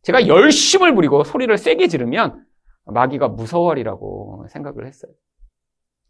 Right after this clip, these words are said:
그래서 제가 이십 대 때 기도할 때는 기본적으로 정말 소리를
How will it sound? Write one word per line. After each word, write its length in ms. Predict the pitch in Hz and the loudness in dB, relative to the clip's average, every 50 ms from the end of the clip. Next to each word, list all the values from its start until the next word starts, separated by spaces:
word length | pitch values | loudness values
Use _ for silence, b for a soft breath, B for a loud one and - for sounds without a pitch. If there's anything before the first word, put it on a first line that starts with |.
| _ _ _ _ | _ _ _ _
그래서 600 | - - 208 208 214 196 226 226 175 123 110 - - | -6 -4 0 2 4 6 6 6 6 4 2 -4 0
제가 160 | - 175 170 | 2 2 2
이십 280 | 139 135 139 - - - | 2 0 -4 -8 -6 -4
대 160 | 180 160 - | -4 -2 -2
때 100 | 156 139 | -4 -4
기도할 340 | - 139 127 135 131 123 120 | -4 -4 0 0 0 0 0
때는 400 | 120 123 165 220 202 135 - - _ _ _ _ _ _ _ _ | -4 -6 -4 -4 -4 -6 -8 -12 _ _ _ _ _ _ _ _
기본적으로 880 | - - 135 117 170 175 151 143 131 110 104 110 123 135 123 - _ _ _ _ _ _ _ _ _ _ _ _ _ _ _ _ _ _ _ _ _ - | -10 -8 -2 0 2 2 2 0 -2 -4 -4 -6 -8 -8 -8 -10 _ _ _ _ _ _ _ _ _ _ _ _ _ _ _ _ _ _ _ _ _ -8
정말 360 | - 226 262 277 233 156 127 | -2 0 2 2 2 2 0
소리를 480 | - - 262 277 277 262 196 196 175 | 0 0 2 4 4 4 2 2 0